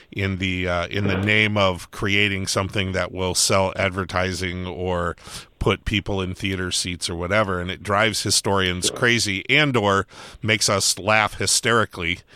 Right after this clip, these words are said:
Speaker 1: uh, when we see that. I'm wondering how because I know that there have been, uh, near-death depictions in television and movies and so forth. I'm wondering how,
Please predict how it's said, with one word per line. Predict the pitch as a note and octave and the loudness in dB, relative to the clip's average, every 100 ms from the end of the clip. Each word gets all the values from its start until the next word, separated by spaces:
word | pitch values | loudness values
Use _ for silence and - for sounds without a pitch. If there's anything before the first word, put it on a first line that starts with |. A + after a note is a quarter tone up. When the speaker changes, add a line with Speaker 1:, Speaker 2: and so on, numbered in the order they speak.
| - - - | -20 -20 -6
Speaker 1:
uh, | G2+ F#2+ F#2+ | 0 0 0
when | F#2+ G#2 F#2+ | -2 -2 -2
we | F#2+ | -2
see | - C#3 | 2 2
that. | B2 F#2 F2+ | 4 2 2
I'm | C3 D#3 | 0 2
wondering | D#3+ F#3 F3+ C#3 A#2+ | 4 4 4 2 2
how | C3+ B2 A#2+ A2+ - - - - - _ - G#2+ | 4 4 4 0 -6 -20 -20 -20 -20 _ -12 -2
because | A2+ - B2 | 0 4 6
I | A2+ G2+ | 6 4
know | G#2 C#3 E3+ G2+ A#2 D3 | 4 6 6 6 4 4
that | G#2+ F#2+ | 2 2
there | G#2+ | 2
have | A2 F#2+ | 2 0
been, | F2 G2+ G2+ G2 G2 - - G#2+ | 2 2 2 0 -4 -8 -8 0
uh, | F#2+ F2+ F#2+ | 2 2 -2
near-death | F#2 G2 A2 A2+ G#2 G#2+ G#2 - | -6 0 2 4 4 4 2 0
depictions | - F#2+ - A2+ - G#2+ G2 F#2 | -6 -2 0 2 0 0 0 -2
in | G2 | -2
television | F#2+ G2+ G2 F#2+ F#2 G2 | 0 2 2 0 0 0
and | F#2+ F2+ | -2 -2
movies | G2 G2 F#2+ F2 | -2 -2 -2 -2
and | F#2 F#2 | -4 -2
so | - F2+ | -2 -4
forth. | G#2 F#2 - - - - | -4 -4 -6 -14 -20 -6
I'm | - | -2
wondering | B2 D#3+ D#3+ C#3 | 2 2 2 2
how, | A#2 B2 A#2 A2 G#2+ | 4 6 6 4 0